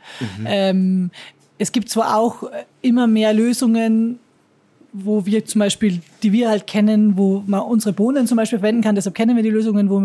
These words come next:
Speaker 2: wo, wo man denkt, okay, das war schon fast austauschbar. Also
Speaker 1: Ja.
Speaker 2: wenn man jetzt in der Praxis einen Vollautomaten reinstellt oder eine Kapselmaschine,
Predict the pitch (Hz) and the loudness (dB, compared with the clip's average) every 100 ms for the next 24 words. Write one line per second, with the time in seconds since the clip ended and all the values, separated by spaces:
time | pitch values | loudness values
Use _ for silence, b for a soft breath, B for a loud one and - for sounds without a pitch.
0 | 196 214 185 196 214 190 202 196 202 196 | -2 -6 -4 -2 -2 -2 0 0 0 -2
1 | 208 - 214 214 B - - 220 196 202 | -2 0 0 -2 B -12 -6 -2 -2 -2
2 | 208 - 202 - 233 233 - 214 233 240 | -2 -4 -6 -4 -4 -4 -4 -2 -2 -4
3 | B - 226 220 214 202 202 - 214 196 | B -4 0 2 2 2 -2 0 0 0
4 | 190 202 240 208 - 208 208 214 220 220 | -4 -4 -4 -2 -2 -2 0 0 0 0
5 | 208 220 214 214 214 226 220 220 196 202 | 0 -2 -2 0 0 -2 -2 -2 -2 -2
6 | 208 196 196 214 208 233 220 214 240 226 | -2 -2 -2 -4 -4 0 0 0 0 2
7 | 233 | 0